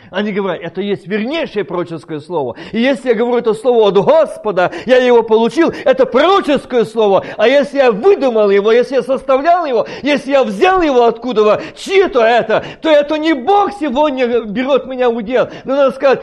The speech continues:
"Я хочу это сказать. Мне сегодня подготовить тему для вас, чтобы вас этим ударить или вам этим р-, сказать, обличить". Вот так не могу сказать.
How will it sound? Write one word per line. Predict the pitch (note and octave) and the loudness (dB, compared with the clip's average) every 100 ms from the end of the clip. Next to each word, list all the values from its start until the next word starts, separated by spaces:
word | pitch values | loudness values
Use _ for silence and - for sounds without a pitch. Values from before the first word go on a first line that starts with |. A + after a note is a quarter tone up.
| - | -4
"Я | B3 C#4 D#4 | -2 2 2
хочу | A3+ C#4 C4+ G#4+ G#4 | 2 0 0 2 4
это | D#4+ B3 B3 | 4 2 0
сказать. | - B3 G3+ B3 F#3 D#3+ | 0 -2 0 0 0 -6
Мне | B3+ E4 E4+ C4 - - | -8 -2 0 0 -4 -8
сегодня | D#4 E4+ D#4 | -4 -4 -4
подготовить | - D4+ B3 D4 G4+ G#4 F#4+ D4 | -4 -4 -2 -2 0 2 2 0
тему | D#4 C#4 C4 | 0 0 0
для | A#3+ | 0
вас, | A#3+ G#3+ - | 2 0 -4
чтобы | - - C4+ | -10 -6 -2
вас | C4 B3+ | -2 -2
этим | B3 A3+ A#3 | -6 -6 -6
ударить | G3+ D#3 B3 A#3 A3+ | -6 0 2 2 -2
или | A3 G#3 | -4 -2
вам | A3 | 0
этим | A3 A3+ G3 | 0 0 0
р-, | G3 G3 A3 | -2 -4 -6
сказать, | A3 A#3 G3 C4 B3+ A3+ | -4 -2 0 0 0 -2
обличить". | F#3+ A3 - C#4 | -4 -4 -6 -6
Вот | F3+ F3+ | -6 -8
так | E3+ | -8
не | F#3+ | -6
могу | G3 G3+ B3+ | -6 -6 -8
сказать. | - A#2+ G2+ G2 F2 | -12 -20 -20 -20 -20